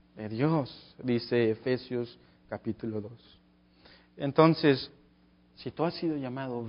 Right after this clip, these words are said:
ven a Jesús. Ven a Jesús. El Padre te ha traído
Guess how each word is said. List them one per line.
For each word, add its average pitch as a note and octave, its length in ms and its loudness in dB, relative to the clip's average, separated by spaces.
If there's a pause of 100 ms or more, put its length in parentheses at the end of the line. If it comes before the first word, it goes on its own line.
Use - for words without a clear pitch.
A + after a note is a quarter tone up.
ven D#3+ 400 -10
a D3 100 -14
Jesús. E3 480 -16 (1500)
Ven C#3 480 6
a D3 80 0
Jesús. - 680 -10
El A2+ 160 -2
Padre D3 640 8
te B2 200 2
ha A#2+ 180 8
traído B2+ 720 8